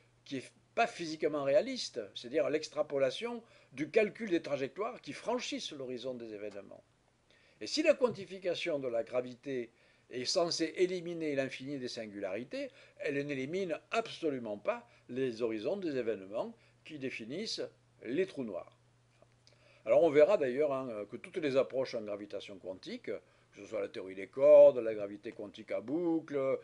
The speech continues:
la géométrie non commutative, euh, et cetera, et cetera, ben, prédisent toutes l'existence d'objets qui sont en fait tout à fait analogues aux trous noirs, au sens d'horizon des événements,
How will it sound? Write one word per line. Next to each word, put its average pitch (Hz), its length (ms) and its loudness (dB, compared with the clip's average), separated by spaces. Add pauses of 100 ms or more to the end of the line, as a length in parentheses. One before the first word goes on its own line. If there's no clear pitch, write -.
(260)
la 107 100 -14
géométrie 110 440 -10
non 107 140 -8
commutative, 151 1000 -4
euh, 113 400 0
et - 60 -8
cetera, 101 260 -10
et - 80 -14
cetera, 180 440 -4 (240)
ben, - 100 -2
prédisent 135 580 -4
toutes 233 220 -8
l'existence 127 680 -2
d'objets 123 500 -2
qui - 120 -12
sont 120 160 -8
en 104 120 -6
fait - 240 -2 (180)
tout 165 140 -6
à 123 60 2
fait 151 140 -6
analogues 117 600 0 (360)
aux 156 140 2
trous 180 200 2
noirs, 196 460 4 (320)
au - 100 -18
sens 120 280 -2
d'horizon 104 280 -4
des 101 100 -8
événements, 101 500 -4